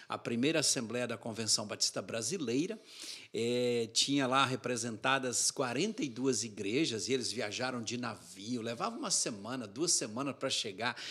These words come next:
Em mil novecentos e sete, o transporte no Brasil não era como hoje. E aí, naquela Assembleia, foi nomeada uma comissão para fazer uma proposta de criação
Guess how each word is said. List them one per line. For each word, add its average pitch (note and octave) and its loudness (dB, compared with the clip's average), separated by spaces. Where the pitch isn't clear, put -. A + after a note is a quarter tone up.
Em - -12
mil G#3 0
novecentos D3 2
e G#2 -2
sete, C3+ 2
o B2+ -8
transporte D3+ 0
no D3 -2
Brasil C3 2
não D#4+ -4
era C4 4
como A4 4
hoje. D#3 8
E C3+ 6
aí, F#3 8
naquela F#3+ 0
Assembleia, C3 2
foi C3 -6
nomeada C3 0
uma A#2+ -4
comissão D3+ 0
para B2+ -2
fazer C3+ -2
uma D3 0
proposta D3 4
de C3 -4
criação C#3+ 0